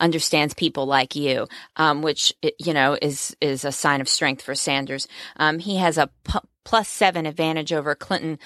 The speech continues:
on honesty, which, you know, given all the hoopla that's been made about Clinton and honesty, that actually doesn't strike me as that big of a gap. But Clinton has an advantage on, uh, best represents the values of Democrats like yourself. Not a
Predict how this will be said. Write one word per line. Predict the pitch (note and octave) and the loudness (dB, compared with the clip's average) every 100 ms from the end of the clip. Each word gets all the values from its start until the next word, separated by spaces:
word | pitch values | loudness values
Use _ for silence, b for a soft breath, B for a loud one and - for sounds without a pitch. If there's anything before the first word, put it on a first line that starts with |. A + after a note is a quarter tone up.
| B B | B B
on | D#3+ D3+ - | -2 2 6
honesty, | F3+ F3+ E3+ - B2+ - | 6 6 -2 -6 -6 -2
which, | F3+ - - B B - | -4 -4 -8 B B -4
you | F#3 E3 | 2 4
know, | D3+ | 2
given | D3 G#3 G3 G3 F#3 D#3+ D#3+ - _ _ _ - | 0 2 2 2 -4 -8 -16 -20 _ _ _ 0
all | F3+ F#3+ F#3+ | 4 6 6
the | E3+ D#3+ | 4 2
hoopla | A3+ B3+ F3+ C#3+ C3 B2 | 0 0 2 4 4 2
that's | D3+ | -6
been | - D#3 | -6 -6
made | D3+ D3+ D3 D3 C#3 | -4 -2 0 -2 -4
about | D#3+ D3 C#3+ C#3+ | -4 2 0 0
Clinton | - C4+ G3 | 2 2 2
and | E3+ D#3+ | 0 2
honesty, | D3+ D3+ - D3+ | 2 0 -4 -2
that | F#3 | 0
actually | F3 - D#3+ | 0 -2 -6
doesn't | D3 D3+ | -6 -6
strike | - D#3 D#3 | -2 -2 -2
me | C#3 | -6
as | C3+ | 0
that | C#3+ - | 0 0
big | D3 C3+ | -4 -4
of | |
a | B2+ | -6
gap. | A#2 F3 C#3 C3+ B B B | -4 0 0 -4 B B B
But | C3+ - | -6 -6
Clinton | - A3+ G#3 F#3 | -4 -4 -2 -4
has | F3 E3+ | -2 -2
an | E3 D3+ | 0 0
advantage | D3 F3 F3 E3 E3 | 2 2 2 0 -2
on, | D3 D3 D3 - | -2 -2 -4 -2
uh, | D3 C#3 | 0 2
best | F3 F3 - | 0 0 -2
represents | D3+ D#3+ D#3+ D3 - | -4 -4 -4 -4 -4
the | |
values | D3 D3 D3 C#3+ C#3 | 0 2 2 -2 -6
of | C3+ | -4
Democrats | D#3 D3 C#3+ C3+ - | -2 -4 -2 -2 -2
like | A#2 - | -4 -6
yourself. | - - F#3+ A#2+ - | -6 2 2 2 2
Not | D#3 D3+ | 2 2
a | C3+ | -2